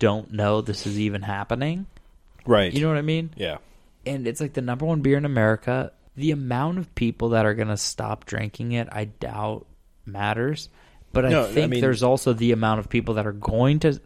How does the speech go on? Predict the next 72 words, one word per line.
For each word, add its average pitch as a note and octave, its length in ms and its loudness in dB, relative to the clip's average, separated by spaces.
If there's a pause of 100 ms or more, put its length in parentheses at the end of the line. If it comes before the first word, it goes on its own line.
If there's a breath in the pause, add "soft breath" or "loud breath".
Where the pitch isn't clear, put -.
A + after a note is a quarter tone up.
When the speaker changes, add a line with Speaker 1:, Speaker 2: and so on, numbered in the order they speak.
Speaker 1:
like, B2 380 0 (480 soft breath)
w-, C3+ 220 -6
<sighs> - 60 -20
I - 960 -10
don't F3+ 100 0
even F3 140 -2
know A#2+ 60 -2
how G#2 140 -2
to G2 80 -4
say A2 200 -4
this. G#2 200 -6
Like, A2 200 -6
the B2 100 -2
political D3 520 -2
Speaker 2:
No, A#2 100 6
Speaker 1:
game A#2 140 8
Speaker 2:
you B2+ 60 2
think C3 160 4
it's G#2 100 2
Speaker 1:
here. G#2+ 100 4
Speaker 2:
gonna F2+ 120 -2
even F#2 260 -4
out. E2+ 340 -10 (300)
Exactly, A#2+ 500 2
Speaker 1:
So - 60 -10
I C#3+ 100 6
Speaker 2:
'cause C3+ 60 4
Speaker 1:
feel C3+ 100 4
Speaker 2:
there's, D#3 80 6
Speaker 1:
like D#3+ 160 2
it's B2 120 4
Speaker 2:
there's D3+ 140 4
Speaker 1:
gonna C#3 120 4
Speaker 2:
plenty C#3 260 10
Speaker 1:
even A#2+ 160 6
Speaker 2:
of G#2+ 60 6
people, A2 240 8
Speaker 1:
out. - 80 -2
Speaker 2:
there's G#2+ 160 4
plenty C3 220 0
of A2 60 -2
people A2+ 280 0
in G#2+ 80 0
the G2+ 60 -2
middle G2 340 0
who G#2 100 -6
are F#2+ 80 0
like, F2+ 420 -4
"I G2 60 -8
don't F#2 180 -6
give F2 140 -10
a D#2+ 80 -10
fuck." - 400 -4
Speaker 1:
Yeah, D3+ 180 0
so B2+ 280 2
it, B2 260 -8
there, C#3 300 2
there, D3 180 2
there's C#3+ 340 2
so F#3+ 140 0
many G#3+ 180 0
people - 220 6
Speaker 2:
Coors D#3 240 10
Speaker 1:
that C#3 60 6
Speaker 2:
has B2 100 6
Speaker 1:
don't B2 80 4
Speaker 2:
had A2+ 220 8
Speaker 1:
care. F#2 320 0
Speaker 2:
rainbow G#2+ 420 6
cans G2 500 -2
for F2 160 -6
years. E2+ 680 -10